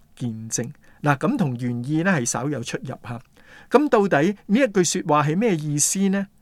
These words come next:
係唔容易確定得到嘅。耶穌的見證，啊，係指耶穌所作的見證，如今見證嘅任務又交託咗畀佢嘅僕人，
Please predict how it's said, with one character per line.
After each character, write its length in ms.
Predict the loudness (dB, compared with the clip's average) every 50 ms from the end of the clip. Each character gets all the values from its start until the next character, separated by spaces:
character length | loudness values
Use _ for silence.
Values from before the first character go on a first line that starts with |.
| _ _ _ 2
係 180 | 2 2 2 2 0 0
唔 360 | 0 0 0 -2 -2 -2 -2
容 300 | -2 -2 -2 -2 -4 -6 -4
易 200 | 0 0 0 0
確 240 | -2 -2 -4 -4 -4 -4
定 160 | -8 -8 -6
得 80 | -8 -8 -8
到 100 | -10 -12
嘅。 200 | -12 -12 -14 -16 -16 _ _ _ _ -20 _ _ -20 -20 -20 -20 -20 -16 -6 2
耶 280 | 4 4 4 4 2
穌 260 | 2 4 4 4 4
的 100 | 2 -2 -2 _ _ -4
見 380 | -2 -2 -2 -2 -4 -4 -2
證， 280 | 0 0 0 -2 -2 -10 -14 -20 _ _ _ _ _ -20 -20 -20 -20 _ _ _
啊， 360 | 0 2 2 4 4 2 2
係 240 | 2 2 2 2 0
指 320 | -2 -2 -4 -2 -4 -4 -2
耶 220 | 0 0 0 0 2
穌 320 | 4 4 4 4 4 2
所 300 | 0 0 0 0 0 0
作 200 | 0 0 -2 -2 _ _ _
的 120 | 0 0 0 _ _ _ 0
見 320 | 0 2 2 2 2 2
證， 360 | 2 2 2 2 0 -2 -6 -8 _ _ _ _ _ _ _ _ _
如 220 | -6 -4 -2 -2 0
今 320 | 4 4 4 4 4 0
見 240 | -2 -2 -2 -2 0
證 120 | 0 0
嘅 180 | 2 2 0 0
任 120 | 0 -2
務 460 | -2 -2 -2 0 0 0 0 0 -2 -6 -10 _ -2
又 340 | 0 0 2 2 0 -2 -2
交 320 | 0 0 2 2 2 2 0
託 300 | -2 0 -2 -2 -2 -2
咗 320 | -6 -4 -2 -2 -2 -2
畀 220 | -2 -4 -6 -6 -4
佢 140 | -4 -2 -2
嘅 120 | -2 -2 -4 _ 4
僕 180 | 4 4 4 _ _ -8
人， 360 | -2 2 2 2 2 0 -4